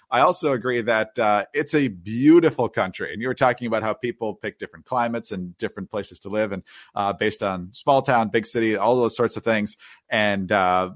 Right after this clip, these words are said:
but if you just look around at just how beautiful the country is, the song America the Beautiful <laughs> really does sum it up pretty well. I mean, the, I know the first time I saw the Rockies, my,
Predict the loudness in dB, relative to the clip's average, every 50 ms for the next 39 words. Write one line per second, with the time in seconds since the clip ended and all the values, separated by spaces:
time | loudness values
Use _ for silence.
0 | -2 2 2 2 2 2 _ -10 -8 -6 -6 -6 -6 -6 -8 -8 -6 -2 -2 -2
1 | 0 0 0 2 4 6 6 6 6 4 2 0 0 -2 -2 -2 0 -2 -2 -2
2 | -2 0 2 2 2 2 -2 0 4 4 4 4 4 0 -2 -2 0 -2 -2 -2
3 | -2 -4 -4 -2 -4 -4 -4 0 0 0 0 0 -2 -2 -2 -2 -4 -6 -10 -8
4 | -6 -6 -6 -4 0 0 2 2 4 4 2 2 2 2 4 4 2 2 -2 -8
5 | -20 -20 -20 -20 _ _ -4 -2 -2 0 2 0 0 0 -2 -6 -4 -2 0 2
6 | 4 4 4 2 0 -4 -4 -6 -6 -6 -6 -6 -6 -6 -6 -6 -6 -6 -6 -4
7 | -2 -2 0 0 0 -2 -2 -2 -2 -2 -2 -2 2 4 4 4 4 2 -2 -10
8 | -8 -4 -2 0 0 0 -2